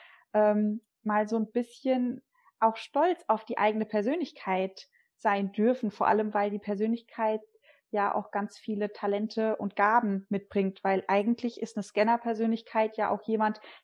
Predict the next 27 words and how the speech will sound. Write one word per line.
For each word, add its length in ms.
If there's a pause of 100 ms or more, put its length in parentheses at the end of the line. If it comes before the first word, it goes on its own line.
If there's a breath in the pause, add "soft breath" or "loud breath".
der 180
eine 140
Vielbegabung 800
hat 260 (240 loud breath)
und 100
jemand, 300
der 180
hochsensibili-, 880 (500)
hochsensibel 600
ist 200
oder 260
hochsensitiv 920
ist, 240 (320 loud breath)
der 120
hat 140
eine 100
Begabung 760 (220 loud breath)
auf 240
der 340
emotionalen 720
Schiene. 540
Also 120
es 60
gibt 160
ja 60
emotionale 600
Intelligenzen 1040